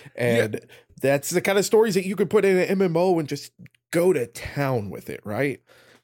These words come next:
Speaker 1: And that's well, well said as always, Hetch. And the only punctuation on that I can say is that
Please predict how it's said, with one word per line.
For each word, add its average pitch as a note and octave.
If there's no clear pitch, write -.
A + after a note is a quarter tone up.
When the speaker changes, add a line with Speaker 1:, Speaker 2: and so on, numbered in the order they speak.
Speaker 1:
And A#2
that's -
well, A#2
well A#2
said A2+
as G2
always, F#2
Hetch. G2
And F#2+
the G2
only A#2
punctuation G#2
on F2+
that F#2+
I F2+
can F2+
say A#2
is F2
that E2+